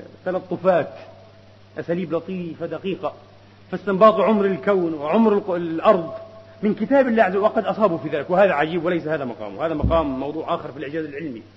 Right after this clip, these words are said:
شيء غريب. حتى القرآن أعطى ذلك بتحديد دقيق، أعطى عمر الأرض بتحديد دقيق أقل من خمسة مليار سنة، أربعة وستة في العشرة، صحيح، وأهل العلم يقول كذلك، والقرآن أعطى ذلك، هذا له مجال آخر.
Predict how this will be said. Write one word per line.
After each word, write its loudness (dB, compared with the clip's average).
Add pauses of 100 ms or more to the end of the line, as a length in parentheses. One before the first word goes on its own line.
(320)
شيء -8
غريب. -6 (100)
حتى -2
القرآن -2
أعطى 4
ذلك 2
بتحديد -2
دقيق، -4 (760)
أعطى 0
عمر 6
الأرض 6
بتحديد 2
دقيق 6 (400)
أقل 6
من 2
خمسة -2
مليار 2
سنة، -8 (540)
أربعة 8
وستة 0
في -4
العشرة، -4 (160)
صحيح، -2
وأهل 2
العلم -2
يقول -4
كذلك، -10
والقرآن -2
أعطى -4
ذلك، -12 (280)
هذا -4
له -8 (100)
مجال -12
آخر. -18